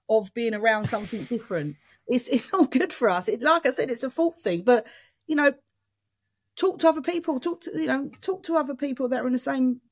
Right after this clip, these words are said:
boat as you, really. I see lots of groups setting up now, especially on LinkedIn, where they're, you know, solo entrepreneurs, really, and they're setting up groups where they, it's literally just a free group for people just to check in once every couple of weeks, just to say hi and just to,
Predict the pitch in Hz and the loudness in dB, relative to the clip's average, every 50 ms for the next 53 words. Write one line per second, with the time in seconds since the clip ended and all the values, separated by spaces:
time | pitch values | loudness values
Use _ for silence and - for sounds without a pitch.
0 | _ _ _ _ - 285 349 392 - - 233 190 208 190 170 165 165 160 160 160 | _ _ _ _ -2 -2 0 0 0 -2 -2 -2 0 -2 -2 0 0 -2 0 0
1 | 175 220 262 - - 320 - 381 349 302 349 381 - - - 320 254 - 294 302 | 0 -2 -2 -2 -2 -4 -2 -2 0 0 0 0 0 -2 -4 -6 -6 -2 -2 -2
2 | 330 311 - - - 302 202 156 214 233 208 - - - 196 165 160 165 170 180 | 0 -2 -2 -4 -4 -4 -2 -2 -2 -2 -2 -4 -6 -6 -4 -2 -2 -2 -4 -6
3 | - - - - _ - - - 320 - 320 311 277 277 269 254 - - - 294 | -8 -12 -20 -20 _ -6 -4 -4 -2 -2 0 0 2 2 2 0 -2 -2 -2 0
4 | 269 208 180 180 190 208 208 214 214 220 220 214 208 - - - - - _ _ | 0 0 -2 0 4 6 6 6 8 6 4 4 2 -2 -10 -20 -20 -20 _ _
5 | _ _ _ _ _ _ _ _ _ _ _ _ _ - 262 226 220 220 220 - | _ _ _ _ _ _ _ _ _ _ _ _ _ -6 2 4 4 4 2 0
6 | _ _ _ _ _ _ _ _ - - - 302 285 269 262 254 247 247 233 233 | _ _ _ _ _ _ _ _ -10 0 4 6 8 8 8 10 8 8 8 6
7 | - 254 240 240 240 240 240 240 233 202 185 165 185 185 175 165 165 165 170 180 | 2 0 0 0 0 2 4 6 6 6 4 2 0 0 2 2 4 4 2 2
8 | 202 226 233 226 _ _ - 214 208 226 233 214 - 302 - 226 247 240 - - | 0 -2 -6 -10 _ _ -6 -4 -2 0 -2 2 4 4 4 4 2 0 -2 0
9 | - 247 240 247 240 - - 247 240 240 240 240 226 226 - - - 269 - - | 2 4 4 4 2 0 2 2 4 4 4 4 2 2 -2 -6 -6 -4 -4 -2
10 | - 262 311 294 - - 233 233 220 233 220 - - 233 - - 285 277 269 247 | 0 0 0 -2 -2 -4 -6 -4 -4 -4 -6 -6 -8 -10 -8 -4 -2 -2 -2 -2
11 | 214 254 254 240 226 - - - 220 - 247 247 247 - 233 220 - 233 - - | 0 2 2 2 2 0 -4 -8 -6 -4 -2 -4 -4 -4 -8 -8 -6 -8 -8 -8
12 | 240 - - 302 262 - - 262 254 233 226 208 202 196 - - - 190 175 185 | -8 -4 -4 -4 -4 -2 -2 -2 0 0 0 -2 -2 -4 -6 -8 -8 -8 -6 -8
13 | 180 - - 196 - - 190 170 175 196 220 247 - - - - 247 - - - | -8 -6 -8 -8 -6 -6 -6 -4 -2 -2 -2 -4 -6 -10 -12 -10 -10 -10 -10 -10
14 | 226 - 233 226 220 196 202 240 247 254 247 247 247 226 214 214 202 214 196 - | -6 -2 0 0 0 2 2 4 6 8 8 8 8 6 4 0 -2 -6 -6 -2
15 | - 220 214 | -2 -4 -4